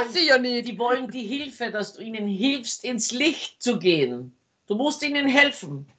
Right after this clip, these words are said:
Speaker 2: Du musst sie fragen, ob sie das Licht sehen, ob du etwas für sie erledigen
Speaker 1: Ja, aber das
Speaker 2: sollst.
Speaker 1: erinnert mich dann so an Ghost Whisperer, Stimmen aus dem Jenseits.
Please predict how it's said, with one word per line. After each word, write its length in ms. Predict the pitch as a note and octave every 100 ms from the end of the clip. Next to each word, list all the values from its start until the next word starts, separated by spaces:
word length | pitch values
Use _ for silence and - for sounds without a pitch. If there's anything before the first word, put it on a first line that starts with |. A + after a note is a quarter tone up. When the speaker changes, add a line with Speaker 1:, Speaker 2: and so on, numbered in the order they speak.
| _ _ _ - -
Speaker 2:
Du 80 | G#3
musst 260 | C4 B3+
sie 120 | A#3+
fragen, 420 | A3 G#3+ A3 A#3 B3
ob 100 | -
sie 140 | A3+
das 200 | A3+ A3+
Licht 300 | A3+ A#3+ -
sehen, 440 | - C#4+ C4 F3+ - -
ob 220 | - F3+ -
du 80 | A#3+
etwas 380 | A3+ A#3+ A#3+
für 80 | -
sie 240 | A3+ C4 C4+
erledigen 240 | B3+ B3+
Speaker 1:
Ja, 120 | C4
aber 120 | B3+ B3
das 200 | C4+ C#4+
Speaker 2:
sollst. 140 | E3+
Speaker 1:
erinnert 320 | E3 D4 D#4+ C#4+
mich 140 | C#4+
dann 160 | C4+ C4
so 120 | C#4
an 200 | B3 A#3+
Ghost 360 | G#3 A#3 A#3+ G#3+
Whisperer, 540 | G3 - F#3+ F3 D#3+
Stimmen 460 | - - B3 A#3+ E3+
aus 160 | F#3+
dem 100 | G#3+
Jenseits. 720 | G#3 G3 G#3+ F#3 C3+ D#3 -